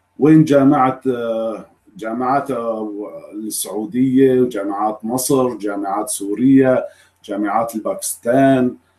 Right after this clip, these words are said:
وين، وين صاروا هالجامعات هي؟ يعني إذا كنتوا أذكى الخلق، وإذا كنتوا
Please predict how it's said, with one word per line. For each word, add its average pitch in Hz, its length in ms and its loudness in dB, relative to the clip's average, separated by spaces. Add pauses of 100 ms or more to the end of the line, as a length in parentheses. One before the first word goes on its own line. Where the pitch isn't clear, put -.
(140)
وين، 170 260 4
وين 160 260 6
صاروا 151 440 2
هالجامعات 113 760 -6
هي؟ 113 260 -6
يعني 87 360 -8 (360)
إذا 123 220 -4 (120)
كنتوا 165 380 2
أذكى 156 320 2
الخلق، 131 500 0 (1300)
وإذا 107 200 -4
كنتوا 135 1600 4